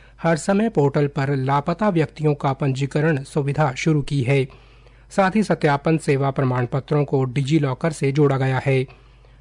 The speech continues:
नागरिक पोर्टल पर जीआईएस आधारित पुलिस स्टेशन लोकेटर भी शुरू किया गया है, जिससे ऑनलाइन शिकायत दर्ज करना अब और भी सरल हो गया है।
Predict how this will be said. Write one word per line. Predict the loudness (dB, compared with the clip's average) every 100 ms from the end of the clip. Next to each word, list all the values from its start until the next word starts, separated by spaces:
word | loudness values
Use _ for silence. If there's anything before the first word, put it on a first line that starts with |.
| -2
नागरिक | 2 2 0 2
पोर्टल | 0 2 0
पर | 0 0 0 0 -6
जीआईएस | -10 -6 -4 -2 0 2 2 0
आधारित | -2 0 0 0 0
पुलिस | -2 -2 -2 -2
स्टेशन | -4 -2 -2 0 0
लोकेटर | 0 -2 -2 -2
भी | -2 -2
शुरू | -2 -2 -2
किया | -2 0
गया | 0 0
है, | 0 -2 -6 -20 -20 -4
जिससे | -4 0 -2
ऑनलाइन | 2 4 4 4 2
शिकायत | 0 -2 0 0 -2
दर्ज | -2 -2 -2 -4
करना | -2 0 -2 -6 -20 -20 -4
अब | 0 0 0 2
और | 2 2
भी | 2 -2
सरल | 0 0 0 0
हो | 2
गया | 2 2 2
है। | 4 2